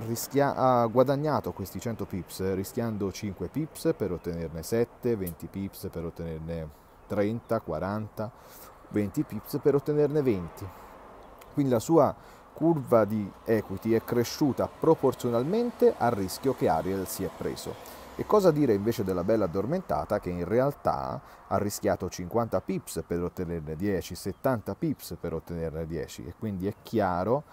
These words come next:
che nel momento in cui prenderà effettivamente gli stop, adesso non se n'è accorta perché gli è andata bene questa settimana, non li ha presi,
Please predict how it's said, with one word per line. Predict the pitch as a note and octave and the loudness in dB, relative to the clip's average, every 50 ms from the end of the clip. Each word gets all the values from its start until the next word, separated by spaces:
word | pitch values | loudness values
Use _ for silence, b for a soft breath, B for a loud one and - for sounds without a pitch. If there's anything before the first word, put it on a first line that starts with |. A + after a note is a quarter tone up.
| B B B B | B B B B
che | - F#2+ F#2 | -12 -10 -8
nel | F2+ F2+ | -6 -4
momento | F2+ F#2 B2 C#3+ C3+ - A#2 | -4 -2 -2 -2 -2 -2 -4
in | G2+ F#2 | -4 -4
cui | - - C3 G#2 - - | 0 0 0 0 -2 -2
prenderà | - B2 A2+ A2+ A#2 A#2 G#2+ F#2+ F#2+ F#2+ G2 A#2+ C3+ B2+ G2+ | -2 0 0 2 0 0 -2 -2 0 2 4 4 4 4 2
effettivamente | F#2 - - - - F2+ F#2 G2 A2 A2 F#2 - | 0 -4 -8 -10 -6 -6 -4 -2 -4 -4 -4 -4
gli | F#2+ F2+ | -6 -6
stop, | E2 - - B2 G2+ - | -6 -4 0 0 0 0
adesso | A2 G2+ A#2+ C3 - - A2 | 2 2 2 2 0 0 -6
non | G2 F#2 | -6 -6
se | - - G2+ | -6 -6 -6
n'è | G2 | -6
accorta | G2 F2 - - A#2 G#2+ F#2 F2 - - E2+ | -6 -6 -4 -2 0 0 0 0 -2 -8 -12
perché | - E2+ D#2 - - F2+ | -10 -12 -12 -10 -8 -8
gli | E2+ E2+ F2 | -6 -6 -6
è | F2+ | -6
andata | F#2 F#2+ G2 - G2+ | -4 -4 -4 -2 -2
bene | F#2 G2 G#2+ G#2 F#2 | -2 -2 -2 -2 -4
questa | F2+ E2+ F2 | -6 -8 -10
settimana, | F2 E2 - G2 G2+ G#2 G2+ F#2 | -10 -10 -8 -6 -4 -2 -2 -4
non | F2+ F#2 F#2 | -4 -6 -6
li | F#2 F#2+ G#2 | -4 -2 -2
ha | G2+ - | -2 -4
presi, | - - A2 G2 F2+ E2+ E2 - E2 | -4 -4 -4 -4 -2 -4 -4 -6 -10